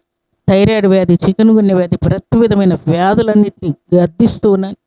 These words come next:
ఇప్పుడే ఈ క్షణం మీ బిడ్డలకు పరిపూర్ణ స్వస్థత దయచేయమని వేడుకుంటూ,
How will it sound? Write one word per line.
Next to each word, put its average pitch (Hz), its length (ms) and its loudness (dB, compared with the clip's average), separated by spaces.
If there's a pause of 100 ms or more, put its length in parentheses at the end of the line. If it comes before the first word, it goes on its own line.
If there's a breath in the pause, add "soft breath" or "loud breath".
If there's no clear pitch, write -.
(360)
ఇప్పుడే 220 500 0
ఈ 190 180 2
క్షణం 214 440 -2
మీ 180 80 2
బిడ్డలకు 180 440 -2
పరిపూర్ణ 208 520 0 (100)
స్వస్థత 175 460 -2
దయచేయమని 185 680 0
వేడుకుంటూ, 180 440 -2